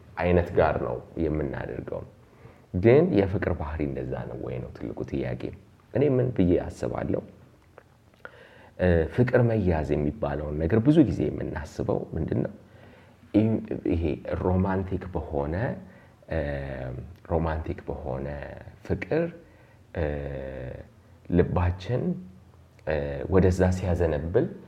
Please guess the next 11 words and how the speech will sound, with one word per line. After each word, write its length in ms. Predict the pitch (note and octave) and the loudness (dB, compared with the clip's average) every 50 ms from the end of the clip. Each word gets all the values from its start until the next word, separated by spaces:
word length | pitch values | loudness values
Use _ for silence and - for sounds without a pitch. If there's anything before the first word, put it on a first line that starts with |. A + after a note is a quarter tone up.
| - - - - - - | -20 -20 -20 -14 0 6
የሚሰሙንን 760 | G#2+ A#2 B2 C3+ C#3 B2 - - C3 A2 G#2+ G#2 G#2 G2+ F#2+ | 8 10 10 10 10 8 6 2 2 4 4 6 6 4 4
ስሜቶች 540 | F2+ - F2+ F2 F2 E2+ E2+ E2 E2 D#2+ - - | 4 4 6 8 8 8 8 8 6 4 4 2
ነው 160 | B1+ B1+ B1+ B1 | 0 -2 -2 -2
ፍቅር 260 | - F2 - - F#2+ | -2 0 0 2 4
ያዘን 440 | F#2 E2+ E2 E2+ D#2 D2 D2+ C#2+ C2 B1+ - - - | 6 6 6 6 6 4 2 0 -2 -4 -6 -8 -6
የምንለው። 520 | - C#2 C#2+ C#2+ C2+ C2 A1+ - - - - - - - | -6 -4 -4 -4 -4 -4 -6 -8 -8 -10 -12 -16 -16 2
እንግዲህ 300 | - F3 F3 G#3 F#3 - - - - | 4 4 6 6 4 4 2 4 4
እንደሱ 300 | C#3 D3+ D#3+ E3+ D#3+ - - | 6 6 6 4 0 0 -2
አይነቱ 300 | D3 D3 D#3 D#3+ D#3+ - - | -2 0 0 -2 -2 -2 -2
ነገር፣ 340 | - E3+ E3+ - G3 F#3 D3+ - - - - - - - - - - - - - | 0 0 2 4 2 2 2 0 -4 -12 -18 -20 -20 -20 -20 -20 -20 -20 -6 0
እ፣ 100 | - | 2